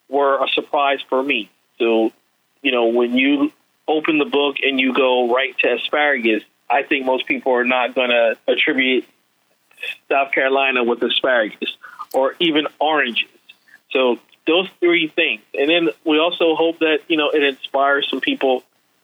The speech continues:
for me as the chef, to, to get into the kitchen and, and try some of these really great recipes that we put in the book.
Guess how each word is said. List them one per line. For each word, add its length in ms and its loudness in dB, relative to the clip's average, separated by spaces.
for 120 -2
me 380 0
as 240 0
the 80 -2
chef, 400 0
to, 340 0
to 60 -2
get 280 0
into 280 -2
the 100 -2
kitchen 480 -2
and, 280 0
and 180 -2
try 560 0
some 140 -2
of 60 2
these 260 0
really 420 0
great 300 0
recipes 480 0
that 160 0
we 200 0
put 300 -2
in 180 0
the 80 0
book. 340 0